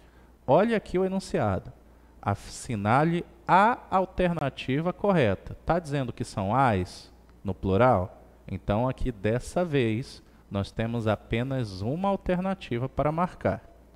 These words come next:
correto? Sempre fiquem atentos a esse tipo de informação.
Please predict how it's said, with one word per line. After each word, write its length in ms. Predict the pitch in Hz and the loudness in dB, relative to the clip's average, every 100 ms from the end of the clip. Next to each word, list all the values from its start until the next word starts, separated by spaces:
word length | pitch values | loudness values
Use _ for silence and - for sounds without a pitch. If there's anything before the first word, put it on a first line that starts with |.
| - | -16
correto? 520 | - 95 135 - - - - - - | -2 2 4 2 -6 -20 -20 -20 -20
Sempre 600 | - - 139 175 - 196 | -8 0 0 0 -2 -4
fiquem 480 | - 151 - 180 180 | -2 -6 -6 -6 -4
atentos 640 | 214 - 127 117 123 - | -4 -2 -2 0 -4 -4
a 140 | 123 113 | 0 0
esse 180 | 117 | -2
tipo 240 | - 139 143 | -6 -8 -6
de 80 | 151 | -8
informação. 800 | 147 165 165 196 202 - 92 | -2 0 2 0 -2 -2 -4